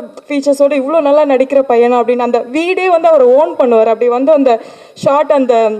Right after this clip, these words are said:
ஊஞ்சலை தாண்டிட்டு போற ஷாட் எல்லாமே ரொம்ப சூப்பரா இருக்கும். So, அவர் தானே இவருன்ட்டு திருப்பி, திருப்பி நான் ஜே பி சார்ட்ட கன்ஃபார்ம் பண்ணிட்டு இருந்தேன்.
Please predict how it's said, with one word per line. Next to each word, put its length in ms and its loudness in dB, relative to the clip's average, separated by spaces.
ஊஞ்சலை 540 -2
தாண்டிட்டு 440 -4
போற 240 2
ஷாட் 320 0
எல்லாமே 360 2
ரொம்ப 440 0
சூப்பரா 320 2
இருக்கும். 320 0
So, 160 2
அவர் 200 2
தானே 280 2
இவருன்ட்டு 380 -2
திருப்பி, 240 -4
திருப்பி 240 -4
நான் 220 2
ஜே 180 2
பி 80 -2
சார்ட்ட 260 0
கன்ஃபார்ம் 360 0
பண்ணிட்டு 320 -4
இருந்தேன். 260 -4